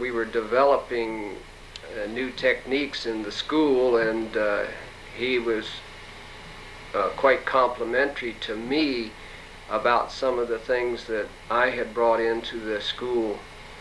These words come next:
programming, so that there was no strain between the dean and I.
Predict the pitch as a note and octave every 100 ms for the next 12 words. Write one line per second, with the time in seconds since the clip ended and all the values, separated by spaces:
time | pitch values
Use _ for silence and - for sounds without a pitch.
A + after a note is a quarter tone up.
0 | - - - - D3+ E3+ C3+ B2 A2+ A2
1 | G#2+ A2 - A#2+ A#2 A2 - A#2 A2 A2
2 | G#2 - A#2+ C#3+ B2 - - C#3 E3 C#3+
3 | B2 A2+ A2 - B2+ A#2+ G#2+ A#2+ D#3 D3
4 | A#2+ A2 G#2 F2+ -